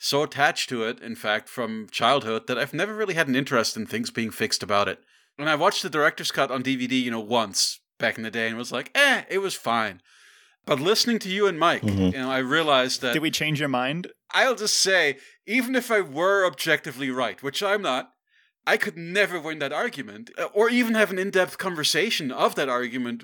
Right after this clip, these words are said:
Speaker 1: with David, uh, just because of his knowledge is so thorough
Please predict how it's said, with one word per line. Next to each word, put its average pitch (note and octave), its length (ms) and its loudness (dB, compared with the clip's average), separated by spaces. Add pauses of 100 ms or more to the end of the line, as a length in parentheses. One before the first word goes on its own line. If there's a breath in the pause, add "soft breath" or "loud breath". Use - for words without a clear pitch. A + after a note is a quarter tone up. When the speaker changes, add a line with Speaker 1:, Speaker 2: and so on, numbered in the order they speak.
Speaker 1:
with F3+ 440 -2
David, A2 480 -2 (460 soft breath)
uh, D3 160 -4
just F3+ 240 -4
because F#3 320 -2
of B2 80 -8
his D#3+ 280 0
knowledge C#3 720 2
is D#3+ 160 -4
so F#3+ 480 2
thorough C#3 640 -2